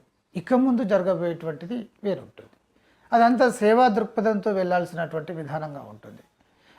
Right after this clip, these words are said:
ఇంకా అన్ని ప్రతిదీ కూడా తగ్గించుకుంటూ, ఫీజు నుండి మొదలుకొని ప్రతిదీ కూడా తగ్గించుకుంటూ, చాలా తగ్గించుకుంటూ రావాల్సినటువంటి అవసరం ఉంటుంది. ఎందుకంటే ఒక పీఠం అనుకున్నప్పుడు ద-, పీఠం యొక్క ధర్మాన్ని మనం పాటించాల్సిందే, పీఠ-, పీఠం యొక్క పద్ధతులు పాటించాల్సిందే.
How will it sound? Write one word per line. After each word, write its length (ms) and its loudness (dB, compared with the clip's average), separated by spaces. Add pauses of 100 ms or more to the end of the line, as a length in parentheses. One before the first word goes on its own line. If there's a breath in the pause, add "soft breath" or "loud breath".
ఇంకా 160 2
అన్ని 220 4
ప్రతిదీ 420 2
కూడా 260 2
తగ్గించుకుంటూ, 600 -2 (340)
ఫీజు 240 -2
నుండి 180 -6
మొదలుకొని 420 -4
ప్రతిదీ 380 -2
కూడా 180 -2
తగ్గించుకుంటూ, 720 -4 (500 loud breath)
చాలా 260 4
తగ్గించుకుంటూ 600 -2
రావాల్సినటువంటి 760 -2 (380 soft breath)
అవసరం 340 -4
ఉంటుంది. 340 -18 (120)
ఎందుకంటే 360 -4
ఒక 140 -6 (120)
పీఠం 300 2
అనుకున్నప్పుడు 560 -4
ద-, 140 -6 (380 loud breath)
పీఠం 320 4 (100)
యొక్క 160 2 (120)
ధర్మాన్ని 460 0
మనం 220 -4
పాటించాల్సిందే, 800 -10 (260)
పీఠ-, 420 0
పీఠం 280 -2
యొక్క 160 -4
పద్ధతులు 440 -6
పాటించాల్సిందే. 880 -14